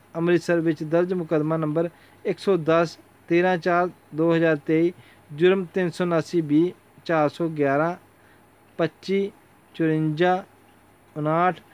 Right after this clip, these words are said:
ਅਸਲਾ ਐਕਟ ਵਿੱਚ ਥਾਣਾ ਸਦਰ ਵੱਲੋਂ ਸਤਾਰਾਂ ਚਾਰ ਦੋ ਹਜ਼ਾਰ ਤੇਈ ਨੂੰ ਗ੍ਰਿਫਤਾਰ ਹੋ ਚੁੱਕੇ ਸਨ ਤੇ ਇਸ ਮੁਕੱਦਮੇ ਦੀ ਪੁੱਛਗਿੱਛ ਦੌਰਾਨ ਗ੍ਰਿਫਤਾਰ ਦੋਸ਼ੀਆਂ ਨੇ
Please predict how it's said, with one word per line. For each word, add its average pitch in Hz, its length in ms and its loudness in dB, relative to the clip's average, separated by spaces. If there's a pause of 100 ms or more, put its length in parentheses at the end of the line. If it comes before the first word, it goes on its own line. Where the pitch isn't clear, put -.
(440)
ਅਸਲਾ 208 360 2
ਐਕਟ 175 260 -2
ਵਿੱਚ 185 180 -2 (100)
ਥਾਣਾ 170 260 0
ਸਦਰ 170 380 0
ਵੱਲੋਂ 165 340 0 (360)
ਸਤਾਰਾਂ 190 440 2
ਚਾਰ 185 380 2 (220)
ਦੋ 170 240 2
ਹਜ਼ਾਰ 170 200 4
ਤੇਈ 165 320 2
ਨੂੰ 170 180 -4
ਗ੍ਰਿਫਤਾਰ 165 440 0
ਹੋ 151 160 0
ਚੁੱਕੇ 143 260 -4
ਸਨ 123 260 -6 (520)
ਤੇ 143 120 0 (140)
ਇਸ 156 260 -2
ਮੁਕੱਦਮੇ 156 520 -2
ਦੀ 156 160 2
ਪੁੱਛਗਿੱਛ 156 480 -4
ਦੌਰਾਨ 151 460 -2 (720)
ਗ੍ਰਿਫਤਾਰ 185 420 2
ਦੋਸ਼ੀਆਂ 185 500 0
ਨੇ 165 180 -2